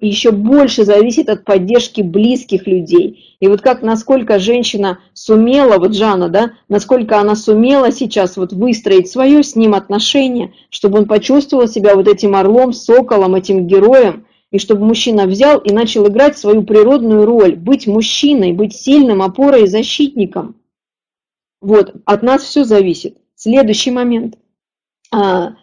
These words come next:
сп-, следующий момент. Спасибо. Попросила деньги на тренинг из состояния «хочу, хочу» и получила их. А сказал: «Ну, раз уж так ты хочешь, это прорыв. Раньше сказал бы, что денег нет».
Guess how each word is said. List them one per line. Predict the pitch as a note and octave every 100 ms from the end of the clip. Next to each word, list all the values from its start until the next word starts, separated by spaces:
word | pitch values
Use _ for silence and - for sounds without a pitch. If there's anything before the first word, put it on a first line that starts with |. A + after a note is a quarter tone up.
| _
сп-, | - A3 A3
следующий | C4+ B3 A3 A#3+
момент. | B3 A#3+ A#3 -
Спасибо. | - A3+ A3 A3+ F#3+
Попросила | - F#3+ A3 A3+ C4+ B3+ A3
деньги | G3 A#3+ G#3+ G#3+
на | G#3
тренинг | G#3+ A#3 C#4 B3+ G3 G3+
из | G3
состояния | A3 G#3+ A#3+ C#4+ B3 B3+ A3
«хочу, | A3 C4+ - D#4
хочу» | B3 C4 - G#3 F3 -
и |
получила | A3 A3 A#3+ A3+ - C4+ A3
их. | F3 D#3+ _ _ _ _ _ _
А | -
сказал: | - A#3 G#3+ G#3+
«Ну, | A3 C4
раз | C4 C4
уж | D4
так | D#4 D4
ты | -
хочешь, | A3 - E4 F4+ F3+ - - _ -
это | A3 A#3+
прорыв. | A3+ A#3 G3+ F#3 G3+
Раньше | B3 D4 -
сказал | - G#3+ G3 G3+ F#3
бы, | F3+
что | - G3
денег | F#3+ B3 A#3 A3+
нет». | C4 C4 F#3+